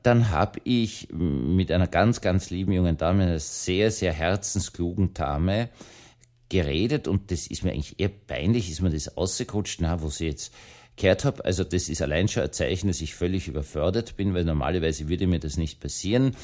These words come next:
Hab natürlich keine persönlichen Daten genannt, also nur damit das völlig klar ist, das würde mir niemals passieren. Äh, hab aber das gesagt und dann sagt diese sehr herzenskluge junge Dame drauf,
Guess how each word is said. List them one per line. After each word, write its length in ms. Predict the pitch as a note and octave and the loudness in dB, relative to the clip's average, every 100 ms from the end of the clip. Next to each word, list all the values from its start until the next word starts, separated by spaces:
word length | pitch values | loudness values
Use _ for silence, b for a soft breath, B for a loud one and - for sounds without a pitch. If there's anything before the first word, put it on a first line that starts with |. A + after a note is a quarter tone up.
| B B | B B
Hab 100 | - | -8
natürlich 280 | - D#2+ - | -4 -4 -2
keine 200 | D#2+ D#2 | -2 0
persönlichen 720 | D#2 - F#2 B2+ A#2+ F2 D#2 | -2 0 4 6 4 0 -4
Daten 460 | A1+ D#2 - A2 | -2 -4 -2 -2
genannt, 480 | - F#2+ F#2 G2 - | 2 4 4 2 -2
also 160 | - E2 | -6 0
nur 220 | F2 F2 | 2 2
damit 500 | D#2 E2+ D2 D#2 - | 2 0 0 -6 -8
das 80 | - | -10
völlig 320 | - F#2+ G2 | -2 -2 -2
klar 180 | F2 F2 | 0 0
ist, 180 | D#2+ E2+ | 0 -4
das 200 | D#2 E2 | -4 -4
würde 180 | D2+ | -2
mir 140 | D2 C2+ | -2 0
niemals 400 | E2 B2 D3+ - | 2 4 2 0
passieren. 420 | C3 - C3 B2+ B B B B B _ - | -6 -2 0 0 B B B B B _ 2
Äh, 40 | |
hab 220 | F2+ C#2+ | 2 2
aber 460 | D2+ G#2 G2+ F2 - - - - - _ _ - | 2 4 4 2 0 -14 -20 -20 -20 _ _ -4
das 260 | E2 - | -4 -6
gesagt 500 | - G#2 D3+ - - - | -4 -2 -2 -8 -18 -4
und 220 | G#2 F#2+ - | -2 -2 -4
dann 160 | - G2+ | -2 -2
sagt 260 | B2 B2 - | -2 -6 -8
diese 180 | G#2+ | -6
sehr 200 | G#2 G2+ | -4 -4
herzenskluge 840 | D#2+ F2+ G#2+ - A#2+ - F#2+ G#2+ A2+ | 0 0 0 -4 -6 -4 -4 -2 0
junge 300 | G2 G2 F2+ | 2 2 2
Dame 340 | D2+ F2 A2+ | 0 0 0
drauf, 360 | - F#2 F#2 | 2 2 2